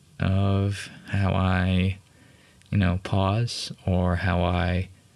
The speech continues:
uh, say, um, or,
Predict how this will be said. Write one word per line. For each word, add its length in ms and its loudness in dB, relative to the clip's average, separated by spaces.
uh, 300 -2
say, 400 0
um, 480 2
or, 520 0